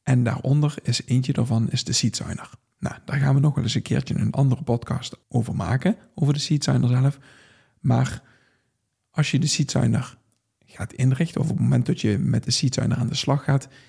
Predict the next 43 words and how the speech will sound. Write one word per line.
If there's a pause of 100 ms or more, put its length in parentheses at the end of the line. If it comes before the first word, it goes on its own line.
zie
je
dat
er
een
aantal
opties
zijn. (600)
En
dan
zie
je
dus
ook
dat
je
je
eigen
woorden
kan
genereren
vanuit
een
aantal (140)
dobbelstenen
gooien. (800)
En
toen
kwam
bij
mij
eigenlijk
het (800)
punt
op,
ja,
maar
als
ik
die
dobbelstenen
nou
gooi,